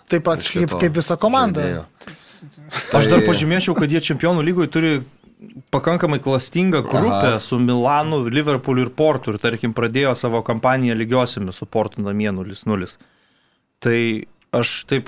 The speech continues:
Speaker 3: žiūrėdamas į jų formą ir žaidimą neatmesčiau, kad šį sezoną gali tekt, e, Simeonei vėl pasistažuoti Europos lygoj, kurią, aišku, jis yra sėkmingai laimėjęs, bet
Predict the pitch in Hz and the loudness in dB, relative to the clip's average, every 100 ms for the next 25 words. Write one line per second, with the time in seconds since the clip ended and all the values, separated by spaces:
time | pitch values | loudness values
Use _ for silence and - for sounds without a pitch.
0 | - - 123 139 151 131 117 127 143 139 | -10 -2 0 2 2 0 -2 -2 -2 0
1 | 131 156 139 113 117 151 160 127 117 135 | 0 0 -2 -2 -2 0 0 0 0 -2
2 | 143 139 127 120 - 143 131 120 151 131 | -2 -2 -2 -4 -6 -4 -2 0 0 0
3 | 127 131 123 139 139 - 123 117 110 120 | 0 0 -2 -4 -4 -4 -2 -2 -2 -2
4 | 117 139 139 120 135 139 - - 123 120 | 0 0 0 -2 -2 -4 -8 -8 -4 -2
5 | 110 143 143 120 135 117 - 180 196 107 | 0 0 0 0 0 -4 -4 -2 0 -2
6 | 104 127 - - 107 104 104 127 - 113 | -4 -14 -10 -4 0 2 2 0 -2 -4
7 | - 131 131 123 135 143 120 123 151 143 | -2 -2 -2 -4 -2 -2 0 0 0 0
8 | 120 139 123 123 120 | 0 -2 0 -2 -2